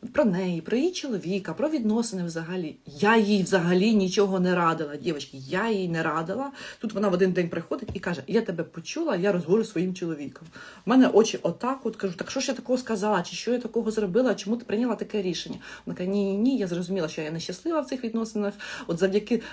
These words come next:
е, спілкуванню з тобою я це все активувала». Як мене гризла за це совість. Думаю: Ну, йо-майо, ну, де я і де розлучення? Я навпаки та людина, яка людей максимально збе-, е, ну, максимально довго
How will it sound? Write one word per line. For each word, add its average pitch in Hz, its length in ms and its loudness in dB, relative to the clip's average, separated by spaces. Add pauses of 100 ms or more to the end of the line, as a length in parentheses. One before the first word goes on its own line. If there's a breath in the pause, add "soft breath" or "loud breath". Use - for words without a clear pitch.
(140 loud breath)
е, 175 80 0
спілкуванню 190 520 0
з 180 40 -4
тобою 240 360 0
я 196 100 4
це 196 120 -4
все 202 160 -6
активувала». 151 560 -4 (260)
Як 247 260 2
мене 220 180 6
гризла 220 380 4
за 170 120 -2
це 202 160 -4
совість. 156 480 -6
Думаю: 170 220 -4
Ну, 196 80 0
йо-майо, 214 1000 0 (440 loud breath)
ну, 214 220 0
де 196 200 6
я 285 360 6
і 226 120 6
де 226 140 4
розлучення? 208 720 -2
Я 175 160 2
навпаки 254 580 2
та 226 260 0
людина, 226 380 2
яка 214 320 2
людей 208 280 2
максимально 214 580 0
збе-, 185 160 0
е, 170 360 0
ну, 180 420 -2
максимально 214 520 0
довго 196 380 2